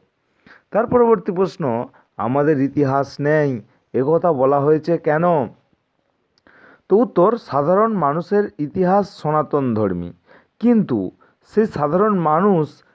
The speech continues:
ইতিহাসে স্থান পায় না, তাই কবি একথা বলেছেন। যে প্রশ্নের উত্তর ডাউট আছে তোমাদের, অবশ্যই আমাদের ডেসক্রিপশন বক্স ফলো করবে, সেখানে আমাদের প্রশ্নের উত্তরগুলো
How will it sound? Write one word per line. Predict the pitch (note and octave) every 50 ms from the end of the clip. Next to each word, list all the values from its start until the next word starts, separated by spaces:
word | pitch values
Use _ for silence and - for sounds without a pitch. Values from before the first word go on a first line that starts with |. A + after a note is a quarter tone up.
| _ _ _ -
ইতিহাসে | C#3+ C#3+ C#3+ F#3+ G3 G3 F#3+ F#3+ A3+ A#3 B3 C4 G#4 - _ _ _ _
স্থান | - - _ - - F3 F#3+ G#3 A#3 B3 A3+
পায় | G3+ G3 E3 D3 C#3
না, | B2 A#2 G#2+ G2 - - _ _ _ _ _ -
তাই | F#3+ G#3+ G#3 -
কবি | - F3+ F3+ F#3 G3 G#3 G3 F3+ D3+ B2+ A#2 G#2 - _ _ _ _ _ _ _ _ _ _ -
একথা | D#3 E3 C#3 E3 D#3+ - D3 D3+
বলেছেন। | C3+ C3 B2+ B2 A#2 G#2 - A#2 G#2+ F#2+ F2+ E2 - _ _ _ _ _ -
যে | F#2+ G#2 F#3 A3+
প্রশ্নের | A3 A3+ E3+ E3 - - - F#3+ G3
উত্তর | F#3 D#3+ - - F#3+ D#3
ডাউট | B2 G#2+ A#2+ B2+ D#3 F3+ F3 G3
আছে | F#3+ F#3 F#3+ F3+
তোমাদের, | - G3+ F#3+ F#3+ F#3 G3 G3 F#3+ - -
অবশ্যই | C#3+ F3 G3 A#3 G#3+ - - - D3+ B2+ A2+ - _ _ _ _ -
আমাদের | B2 C3+ D3+ E3 D#3+ B2+
ডেসক্রিপশন | A2+ C#3 D#3+ D#3 - - - G#3+ A3 - - - A#3 A3 G#3+ G#3 F#3 E3
বক্স | D#3+ D#3+ E3+ F#3 F#3 - - - - -
ফলো | - B2 A#2 A#2+ B2 A#2+
করবে, | C#3+ D3+ D#3 D#3 F#3 G3 F#3 F#3+ - - _ _
সেখানে | - - - F#3 F3+ G#3+ A3+ A3 A3
আমাদের | G#3 F#3 F3+ F3 D#3+ D#3 E3+ D#3 C3+ - - _ _ _
প্রশ্নের | - D#3+ F#3 F3+ - - G3+ F#3+
উত্তরগুলো | E3 D#3 - - E3 D3+ D3+ C#3 D3+ D3+ D3 C#3+ C3 -